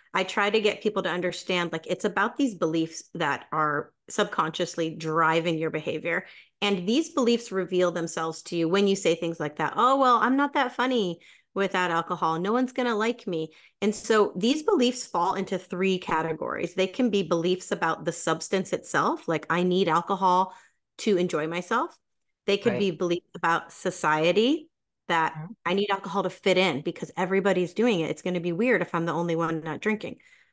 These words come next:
Speaker 1: Or
Speaker 2: Right.
Speaker 1: their beliefs about self. And
Speaker 2: Yeah.
Speaker 1: so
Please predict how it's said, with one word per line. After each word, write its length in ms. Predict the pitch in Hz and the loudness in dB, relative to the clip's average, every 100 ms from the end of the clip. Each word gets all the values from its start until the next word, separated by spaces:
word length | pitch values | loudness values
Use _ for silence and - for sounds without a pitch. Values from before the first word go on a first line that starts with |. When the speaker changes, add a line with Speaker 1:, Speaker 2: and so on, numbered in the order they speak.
| _ _ | _ _
Speaker 1:
Or 160 | 208 | 4
Speaker 2:
Right. 20 | 233 | 6
Speaker 1:
their 140 | 254 | 6
beliefs 320 | 226 247 247 | 4 2 0
about 340 | - - 220 - | -2 2 2 0
self. 600 | - 233 233 170 - _ _ _ _ _ _ _ | -2 2 2 2 -8 _ _ _ _ _ _ _
And 140 | 208 | 0
Speaker 2:
Yeah. 20 | 202 | 2
Speaker 1:
so 500 | 147 202 196 - | 4 4 4 0